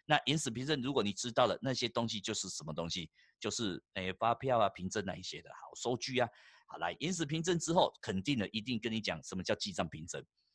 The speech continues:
那我们现在大部分的都是什么？户式传票。那这个单式的传票，我们比较少看到这个东西，所以我们看到这一个东西，哈，其实银行可能就是用这种，所以你们一般商业规定都采用这个户式传票，因为有借有贷，借贷平衡。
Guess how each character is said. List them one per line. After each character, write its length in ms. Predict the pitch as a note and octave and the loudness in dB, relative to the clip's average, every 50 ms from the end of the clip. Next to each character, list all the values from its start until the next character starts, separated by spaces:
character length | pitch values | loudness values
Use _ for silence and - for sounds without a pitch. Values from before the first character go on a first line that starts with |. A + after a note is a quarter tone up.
| _ - - - _ | _ -20 -20 -12 _
那 120 | - F3+ | 6 6
我 40 | E3+ | 8
们 120 | C3+ B2 A#2+ | 8 6 6
现 200 | - E3 D#3 D3+ | 4 4 2 4
在 60 | - | 6
大 140 | D#3 C#3+ C#3 | 6 6 6
部 100 | - D3 | 6 4
分 80 | C3 | 4
的 80 | A2+ G#2 | 4 4
都 140 | - A2 G#2+ | 4 4 2
是 120 | A#2+ B2 G2+ | 2 0 -2
什 80 | - | 0
么？ 120 | E2+ D2+ - - - | -2 -2 -4 -6 -6
户 200 | - C#3+ B2+ A#2 | -2 0 0 0
式 220 | - - A#2+ G#2 | 0 -2 -2 -2
传 240 | - - E2 D#2+ D#2 | -2 -2 -2 -2 -2
票。 200 | - F#2+ D#2 - - _ _ _ _ _ - E3+ | -2 -2 -2 -2 -6 _ _ _ _ _ 0 0
那 60 | F3 | 2
这 160 | E3+ F#3+ F#3 | 2 4 4
个 80 | D#3 - - - | 4 2 4 4
单 200 | - D#3 D#3 E3 | 6 6 6 6
式 160 | D#3 - - E3+ | 4 2 2 4
的 80 | C3+ A#2 | 4 4
传 200 | - - G2+ G#2+ | 6 6 4 6
票， 160 | G#2+ D3 - - | 6 6 6 6
我 100 | F2+ F#2 | 4 2
们 160 | E2+ F#2 F2+ | 2 0 -2
比 100 | - F2 | -2 -2
较 160 | D#2+ - A2 | 0 2 2
少 300 | G2+ - - - - - | 2 2 0 -4 -4 -4
看 200 | - - A#2+ G2+ | 0 2 2 4
到 120 | F#2 G#2+ F2+ | 4 4 2
这 140 | - - F2 | 2 0 -4
个 100 | - D#2+ | -6 -6
东 180 | - F2 F2 | -8 -8 -8
西， 220 | F2 - - D#2 C2+ | -6 -8 -8 -8 -4
所 180 | - - B2+ | 0 4 4
以 40 | B2 | 4
我 40 | G2 | 4
们 140 | G2 F#2+ F2+ | 2 0 0
看 160 | - C3 A#2+ | 0 0 4
到 200 | A#2 B2 A2 F#2 | 6 6 4 4
这 160 | F2 - G#2+ | 4 0 -2
一 100 | F#2+ F#2+ | -2 -2
个 100 | - - | -2 -4
东 200 | - - D#2+ D#2 | -4 -4 -4 -4
西， 180 | D#2+ - C#2 C#2 | -4 -6 -4 -2
哈， 180 | F#2 E2+ E2+ - - | -2 -2 -2 -2 -4
其 160 | - - B2 | -4 -4 -4
实 140 | - A#2+ - | -4 -6 -4
银 180 | - A2 B2 | -2 -2 0
行 160 | A#2 G2 F#2 F2+ | 0 -2 -2 -4
可 100 | - D#2+ | -6 -4
能 160 | F2+ F2+ F2 | -4 -4 -2
就 120 | - F#2 | -2 -2
是 100 | - E2+ | -2 -2
用 140 | F2+ F2 E2+ | -2 -2 -2
这 100 | - D2+ | -4 -8
种， 80 | D2+ - - - - | -10 -12 -16 -18 -4
所 140 | - - D3 | 0 2 2
以 20 | |
你 60 | C3 A2 | 4 6
们 220 | A#2+ B2+ B2+ - | 6 6 6 6
一 80 | - D3 | 4 0
般 200 | B2+ - C3 C3+ | 2 2 2 2
商 140 | B2 B2+ B2 | 2 2 2
业 80 | C3 | 2
规 140 | A#2 - A#2 | 2 2 0
定 140 | A#2 B2 A2+ | 0 2 2
都 80 | G#2+ G#2 | 0 0
采 180 | - - - | 0 -4 -6
用 160 | D#2+ F2+ F2+ | -4 -4 -4
这 160 | D#2+ - F2+ E2 | -2 -2 -4 -4
个 140 | D#2 D2 | -4 -6
户 180 | - - A#2 G#2 | -6 -4 -2 0
式 160 | - - F#2 | 0 0 -2
传 240 | D#2+ - - D2 E2 | -2 -6 -6 -8 -8
票， 180 | - D#2+ D#2 - _ _ _ - | -8 -8 -10 -10 _ _ _ -2
因 100 | A#2+ C3+ | 0 0
为 80 | C3 | 0
有 160 | - G2 F2 | 0 0 -2
借 220 | - - - C3+ G#2 | 0 0 0 0 2
有 120 | F2 D#2 - | 0 0 2
贷， 220 | - A2 G2 - - | 2 2 2 0 -2
借 160 | - C#3 A#2 | -2 -2 0
贷 160 | - - G#2+ F2+ | 2 2 2 2
平 260 | - - - F2 F2+ F2+ | 0 -4 -6 -6 -6 -6
衡。 120 | F2+ | -8